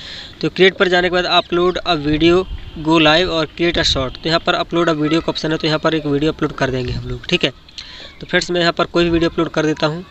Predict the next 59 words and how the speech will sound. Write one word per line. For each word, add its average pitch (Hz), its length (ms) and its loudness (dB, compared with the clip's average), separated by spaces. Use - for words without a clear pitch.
मैं 160 100 -10
इस - 140 -6
वीडियो 151 220 2
को 151 100 -2
अपलोड 151 200 -2
कर 135 160 -8
देता 127 240 -8
हूँ। 117 100 -10
तो 127 80 -12
हेलो 185 220 -4
फ्रेंड्स, 196 260 -2
कैसे 165 260 -6
हैं 170 80 0
आप? 170 140 -4
तैंतालीस 170 380 2
सेकंड 165 280 -4
का 180 80 -6
वीडियो 156 240 -2
दोस्तों, 156 320 -4
तो 170 100 -4
इसे 160 160 -2
अपलोड 156 280 -2
कर 156 140 2
देंगे। 156 260 0
और 160 140 2
यहाँ 160 160 2
पर 165 140 2
आपको 170 280 0
वीडियो 160 320 0
का 175 180 2
टाइटल 156 360 0
लिखना 156 260 -2
है, 175 180 -4
तो 180 80 -4
यहाँ 175 140 4
पर 175 160 0
मैं 170 120 2
लिख 170 140 2
देता 170 220 2
हूँ, 170 120 2
"How 151 220 2
to 165 160 -4
create 160 280 0
a 160 80 2
channel." 123 440 -6
How 147 180 0
to 151 160 -2
create, 156 400 -2
how 156 200 2
to 160 160 -2
make 165 320 2
a 160 120 4
YouTube 147 360 -2
channel, 123 280 -10
ये 160 80 4
लिख 160 120 2
देता 156 240 0
हूँ 143 140 0
मैं। 160 140 -6